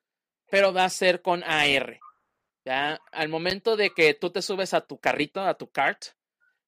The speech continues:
que el kart le caben cuatro personas, eso sí, no es, no eres tú solo, son cuatro personas, pero cada una tiene un volante, ¿ya? Y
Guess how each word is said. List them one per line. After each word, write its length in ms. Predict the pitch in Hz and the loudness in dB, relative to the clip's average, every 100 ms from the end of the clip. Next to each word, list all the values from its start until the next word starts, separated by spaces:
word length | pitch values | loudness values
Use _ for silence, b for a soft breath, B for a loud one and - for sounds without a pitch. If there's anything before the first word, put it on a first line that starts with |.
| - | 2
que 120 | 170 | 2
el 140 | 175 | 4
kart 280 | - 190 214 _ | 4 4 4 _
le 120 | 202 190 | -6 0
caben 260 | 180 180 | 0 2
cuatro 280 | 185 175 170 | -2 -4 -4
personas, 600 | 160 156 160 120 - - 143 | -4 -4 -6 -8 -18 -16 -16
eso 200 | 131 135 | -14 -12
sí, 180 | 151 | -12
no 280 | 139 139 139 | -10 -6 -6
es, 220 | 135 - _ | -6 -12 _
no 160 | 170 175 | 0 2
eres 160 | 170 | 0
tú 60 | - | -6
solo, 300 | 160 113 101 | -8 -8 -12
son 200 | - 151 | -12 -8
cuatro 260 | 151 156 156 | -4 -4 -4
personas, 560 | 143 185 208 277 - _ _ _ _ _ _ _ | -8 -8 -8 -10 -14 _ _ _ _ _ _ _
pero 260 | 175 170 | 6 6
cada 260 | 185 190 190 | 6 4 2
una 240 | 190 185 180 | 0 -4 -4
tiene 240 | 170 170 | -4 -4
un 100 | 160 | -2
volante, 480 | 156 143 131 - _ _ _ _ _ _ _ | -2 -2 -6 -16 _ _ _ _ _ _ _
¿ya? 360 | 131 143 151 - | -4 -2 -4 -10
Y 240 | 165 156 | -12 -12